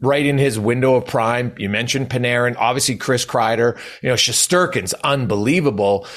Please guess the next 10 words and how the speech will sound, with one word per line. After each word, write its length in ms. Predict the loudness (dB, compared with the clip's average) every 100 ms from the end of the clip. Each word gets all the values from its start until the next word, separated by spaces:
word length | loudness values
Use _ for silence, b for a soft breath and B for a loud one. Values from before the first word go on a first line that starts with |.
| B B _ -10 -8
I, 60 | -4
I 80 | 0
know 160 | 2 2
people 260 | 2 0
talk 280 | 2 0 2
about 220 | 0 0
Kakko 460 | -2 -2 0 2 2
and 80 | 2
Lafreniere, 600 | 0 0 0 0 0 2
but 400 | 2 0 -2